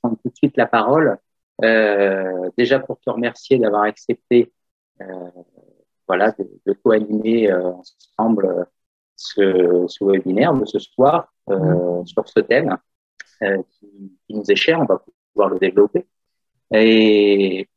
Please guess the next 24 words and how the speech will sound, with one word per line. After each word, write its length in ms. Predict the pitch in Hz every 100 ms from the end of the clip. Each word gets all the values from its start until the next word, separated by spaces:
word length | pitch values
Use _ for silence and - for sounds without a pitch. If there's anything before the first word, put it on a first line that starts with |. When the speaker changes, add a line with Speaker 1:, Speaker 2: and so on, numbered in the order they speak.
| _
Speaker 1:
pour, 200 | 101 98
euh, 300 | 95 92 90 87
avoir, 500 | - 95 95 107 98
euh, 280 | 90 90 87 - -
échangé, 640 | - 98 98 95 104 110
euh, 380 | 104 90 87 90
en 180 | 98 98
amont, 380 | 101 117 160 175 _ _ _ _ _
ensemble, 420 | 90 - 135 147
un 80 | 110
petit 220 | 95 - -
peu 140 | 165
sur, 320 | 165 - 107
euh, 160 | 98 92 90 _ _ _
sur, 260 | - 101 -
sur 220 | - -
ce 140 | -
thème. 400 | - 147 151 98 - _ -
Et, 320 | 117 123 120
euh, 720 | 113 110 104 101 98 98 104 -
et 60 | -
je 120 | -
t'avais 260 | 147 139
dit, 440 | 120 131 185 -